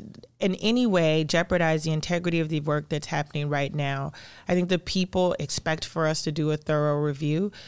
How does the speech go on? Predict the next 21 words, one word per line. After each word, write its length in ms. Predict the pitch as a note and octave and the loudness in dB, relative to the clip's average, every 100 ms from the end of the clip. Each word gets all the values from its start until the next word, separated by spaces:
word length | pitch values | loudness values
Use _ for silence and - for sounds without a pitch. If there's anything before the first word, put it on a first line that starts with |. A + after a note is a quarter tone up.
| - - | -10 0
We 160 | F#3+ | 2
don't 320 | D#3+ D#3+ G3 | 2 0 0
take 280 | - G3 F#3 | -2 -2 -2
lightly 440 | D#3+ E3 - A3 A3+ | -2 -4 -2 -4 -2
charging 500 | - F3+ F#3 F3+ E3+ | -2 0 0 -2 -2
anyone 480 | F#3 G#3 F#3+ F#3 | 0 0 0 0
with 160 | F3 F3 | -2 -4
the 80 | D#3+ | -6
crime. 560 | - D#3 E3 - B3 - _ _ - | -6 -6 -6 -6 -10 -14 _ _ 0
Um, 380 | F3+ F3 F3 - _ | 2 2 -2 -6 _
police 400 | - G3 G#3 G3 | -2 0 2 0
officers 460 | F#3 - E3+ F3+ F3+ | -2 -2 -4 -4 -4
included 440 | E3+ B3 A3+ E3 | -4 -2 0 0
are 180 | D#3+ E3 | 0 -2
due 460 | D3 E3+ F#3 F3+ | 0 0 0 -2
to, 500 | F#3 - E3 D#3 - - _ _ - - | -2 0 2 0 -2 -8 _ _ -20 -12
to, 340 | - E3+ D#3+ F3 - _ _ _ _ _ _ _ _ - | -4 -2 -2 -4 -14 _ _ _ _ _ _ _ _ -6
to 160 | F#3+ | -4
ju-, 240 | D#3 E3+ G3 | -2 -2 0
due 220 | F3 G#3 | -2 -2
process. 640 | F#3+ A#3+ - - - - | -2 -4 -6 -10 -10 -14